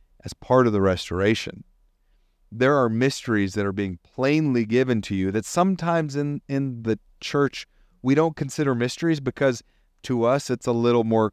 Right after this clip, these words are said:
common knowledge, right? But if somebody outside the church heard that, like, "Wait a minute,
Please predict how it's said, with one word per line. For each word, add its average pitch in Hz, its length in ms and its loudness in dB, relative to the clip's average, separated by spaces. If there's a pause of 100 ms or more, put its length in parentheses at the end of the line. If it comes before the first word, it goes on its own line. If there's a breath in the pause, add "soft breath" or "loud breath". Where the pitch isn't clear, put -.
common 123 400 -2
knowledge, 107 520 0
right? 101 340 -2 (520)
But 127 160 4
if 120 100 -2
somebody 165 460 0
outside 135 460 2
the 101 80 -2
church - 340 -2
heard 160 340 -2
that, - 360 -12
like, 104 280 -2 (100)
"Wait 110 240 4
a 95 60 0
minute, 92 340 -4